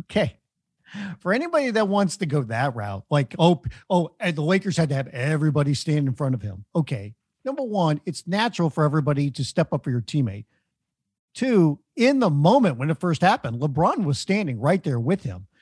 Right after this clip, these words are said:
Did he wanna fight? No. That's not gonna help anything to fight, okay? Once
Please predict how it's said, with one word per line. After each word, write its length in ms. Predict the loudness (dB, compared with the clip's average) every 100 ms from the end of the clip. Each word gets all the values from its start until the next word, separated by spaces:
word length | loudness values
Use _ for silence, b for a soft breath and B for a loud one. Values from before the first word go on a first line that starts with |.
| _
Did 120 | 0 2
he 60 |
wanna 220 | 2 0 0
fight? 340 | 2 2 0
No. 400 | 0 2 2 0 -6
That's 180 | -6 -4
not 140 | -4
gonna 140 | -2 0
help 240 | 2 2
anything 400 | 0 -2 -2 -4 -6 -4
to 180 | -2 -2 -2
fight, 320 | -2 -2 -12 _ _ -4
okay? 440 | -2 0 0 -2 b b b b b _ _ -6
Once 540 | 2 2 0 -10